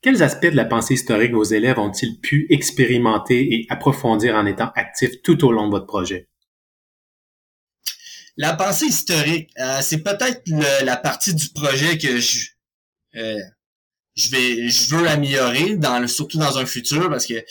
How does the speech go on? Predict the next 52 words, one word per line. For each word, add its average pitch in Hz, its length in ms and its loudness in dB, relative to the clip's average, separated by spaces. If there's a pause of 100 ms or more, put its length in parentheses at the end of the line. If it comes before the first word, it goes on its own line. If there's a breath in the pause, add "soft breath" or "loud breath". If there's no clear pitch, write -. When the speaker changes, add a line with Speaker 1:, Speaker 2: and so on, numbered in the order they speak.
(480 loud breath)
Speaker 2:
évidemment, 127 420 -2
à 131 380 0
travers 135 460 0
un 139 160 2
mois 147 240 2
de 135 120 -2
conception, 127 720 -2
des 131 140 -2
fois, 131 180 -2
il 123 80 0
y - 40 0
a - 20 -2
des 110 240 -4
équipes - 320 -4
qui - 80 -8
ont 110 100 -6
de 107 80 -10
la 107 120 -6
difficulté, 139 960 -2 (200 loud breath)
on 113 140 -8
perd 135 260 0
un 127 120 -2
peu 143 140 -4
le 123 120 -2
côté 123 280 -6
historique 123 580 -2
pour 120 160 -16
plus 131 260 -4
le 120 80 -4
côté 120 380 -4
ludique, 131 680 -2 (320 loud breath)
ou 143 80 -8
des 139 140 -2
fois, 175 140 -2
on 160 80 0
n'a 123 100 -2
pas 185 180 -6
de 175 80 -8
côté 160 300 -2
ludique, 147 440 -2
mais 135 80 -8
on 131 140 -6
a 135 60 -4
un 131 80 -6
côté 127 280 -4
historique. 113 420 -4
Mais 113 260 -4 (340)
pour 190 140 -2
la 185 120 0
pensée 185 340 0
historique, 165 640 -2 (500 soft breath)
euh, 131 280 2